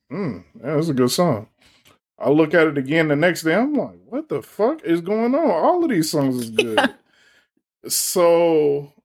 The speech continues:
Speaker 1: I don't know. This is what I be meaning, though. You listen to shit, you listen to it once or twice, and you might not fuck with it.
Speaker 2: Mm-hmm.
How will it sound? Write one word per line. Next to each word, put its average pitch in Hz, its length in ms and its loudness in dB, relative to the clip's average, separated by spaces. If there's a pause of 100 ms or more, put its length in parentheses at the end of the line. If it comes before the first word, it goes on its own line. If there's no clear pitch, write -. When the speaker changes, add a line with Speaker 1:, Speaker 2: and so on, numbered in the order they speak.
(800)
Speaker 1:
I 311 200 2
don't 370 260 -2
know. 294 480 0 (380)
This 233 260 0
is 277 140 2
what 185 160 0
I 175 100 4
be 147 160 -2
meaning, 139 420 -6
though. 92 260 -18 (580)
You 120 160 -6
listen 196 300 2
to 180 260 2
shit, 175 420 -2 (260)
you 120 160 -4
listen 175 280 0
to 165 160 -2
it 135 80 -2
once 147 200 0
or 139 80 -2
twice, 151 340 0
and 135 80 -2
you 139 80 -2
might 156 260 -4
not 135 180 -6
fuck 156 240 -8
with 92 140 -20
it. - 80 -20 (640)
Speaker 2:
Mm-hmm. 202 220 4